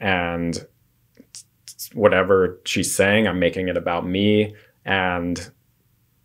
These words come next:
creating this, this pattern or this way of being, she's not gonna feel safe to bring things up with me. And therefore, we're creating this, this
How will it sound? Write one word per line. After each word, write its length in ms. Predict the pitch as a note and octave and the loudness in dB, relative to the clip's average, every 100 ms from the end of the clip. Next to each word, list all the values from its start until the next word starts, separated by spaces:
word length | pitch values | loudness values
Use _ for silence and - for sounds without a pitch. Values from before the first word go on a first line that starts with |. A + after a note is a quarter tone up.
| _ _ _ - | _ _ _ -16
creating 720 | - - G2+ G2+ A2+ A2+ F#2+ | -10 -2 4 8 8 8 6
this, 460 | F2+ E2 - - - _ | 4 4 0 -10 -14 _
this 500 | G#2+ E2+ - - - _ | 4 4 4 -4 -12 _
pattern 580 | - - G2+ G#2+ F2+ F2 | -6 2 4 6 2 0
or 40 | E2+ | -2
this 240 | E2+ - | -4 2
way 180 | F#2 F#2 | 4 6
of 180 | D#2+ D#2+ | 2 -2
being, 420 | E2+ F#2+ A#2 - - - - _ _ _ _ | 2 4 2 -2 -12 -20 -20 _ _ _ _
she's 340 | - - B2 | -2 0 4
not 180 | C#3 A2+ | 4 4
gonna 160 | G2+ F#2 | 0 0
feel 200 | - E2 | 2 0
safe 400 | - E2+ E2 - | 4 2 2 0
to 320 | F#2 F2 E2+ - _ | 2 2 0 -10 _
bring 240 | - F2 E2+ | 0 0 0
things 220 | F2 E2+ | -2 2
up 180 | G2+ - | 2 2
with 160 | F#2 | -2
me. 280 | D#2+ D#2+ - - B2 | 0 -2 -4 -8 -2
And 380 | F#2+ E2+ E2 - _ _ _ _ | 0 2 0 -6 _ _ _ _
therefore, 600 | G2+ F#2+ E2 - F2+ F2 E2+ | 6 6 6 4 4 4 2
we're 300 | E2+ E2+ D#2 | 0 -2 -2
creating 540 | - F#2+ F2+ E2+ F2 | -6 -2 0 2 0
this, 360 | E2 - - - _ _ _ _ | 0 -2 -8 -14 _ _ _ _
this 520 | - D#3 - - - | -2 -2 -2 -8 -12